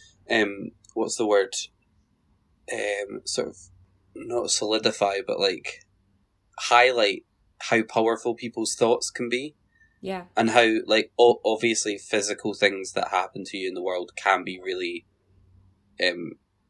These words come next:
Speaker 1: you know, triggering and up-, upsetting and can, you know, just ruin your mental health completely. But it's also really good to remember that, that your own thoughts can do almost just as much damage.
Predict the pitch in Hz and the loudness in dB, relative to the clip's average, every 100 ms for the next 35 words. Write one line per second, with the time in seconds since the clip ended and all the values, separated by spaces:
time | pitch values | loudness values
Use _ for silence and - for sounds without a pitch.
0 | - 107 104 92 87 _ - - 107 101 | -10 -6 -6 -6 -10 _ -8 -2 2 2
1 | 95 92 95 - - 98 - - 101 98 | 2 -2 -6 -6 -2 -2 0 0 0 0
2 | 95 92 85 - - 95 90 - - - | -6 -10 -14 -10 -10 -10 -12 -12 -10 -8
3 | - - - - - 110 127 113 101 98 | -10 -10 -10 -14 0 6 6 6 2 -2
4 | 95 95 101 95 - 92 98 120 78 - | -4 -2 0 0 -2 -12 0 0 0 -8
5 | - - - _ - 117 110 131 135 113 | -12 -20 -20 _ 2 4 6 6 4 0
6 | 117 117 104 - 110 - 101 107 104 101 | 2 2 0 -2 -4 -2 0 0 2 0
7 | 95 - - _ _ - 107 95 101 98 | -2 -4 -8 _ _ -6 -6 -2 0 2
8 | 110 - 110 - - 104 95 _ _ - | 2 2 0 0 -2 -2 -4 _ _ -8
9 | 104 107 104 101 - 104 95 98 92 95 | -4 -2 -2 -2 0 -2 -2 -6 -6 -6
10 | - - 95 101 131 - | -4 -2 0 0 -2 -6